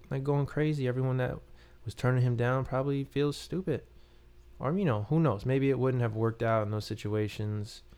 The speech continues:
at the time. Maybe now is perfect timing, et cetera, et cetera. But I don't know. Uh, yeah, Squid Game creator Hwang Dong-hyuk.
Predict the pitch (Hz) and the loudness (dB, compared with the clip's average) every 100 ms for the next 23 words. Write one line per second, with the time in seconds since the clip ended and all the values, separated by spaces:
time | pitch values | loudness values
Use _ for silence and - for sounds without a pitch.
0 | - - - 104 - - 175 175 170 160 | -20 -16 -8 -8 -6 0 2 4 4 2
1 | 135 113 110 110 107 120 113 - - 135 | 0 0 0 0 0 -2 -2 -6 -4 -2
2 | 143 139 135 131 131 127 - - - - | 0 0 -2 -2 -4 -6 -10 -20 -20 -20
3 | - - 113 - 120 117 107 - 147 156 | -20 -12 -10 -2 0 0 -2 -2 0 2
4 | 156 151 120 107 87 - - - - - | 2 2 0 0 -2 -12 -20 -20 -20 -20
5 | - - - - - - - - - - | -20 -20 -20 -20 -20 -20 -20 -20 -20 -6
6 | 139 139 110 131 113 104 - - - - | -2 0 4 4 4 0 -10 -20 -20 -20
7 | - - - - - - - - 117 113 | -20 -20 -20 -20 -20 -20 -20 -4 0 2
8 | 110 104 - - - - - - - - | 2 -2 -8 -16 -20 -20 -20 -20 -14 -2
9 | 127 113 - 147 147 147 143 135 - 127 | 0 0 -2 -4 0 0 0 -2 -2 -2
10 | 127 127 123 123 123 - - - - - | 0 2 0 0 -4 -10 -20 -20 -20 -20
11 | - - 131 139 139 139 135 127 131 127 | -6 0 2 2 0 0 0 2 2 0
12 | 113 180 | 0 -2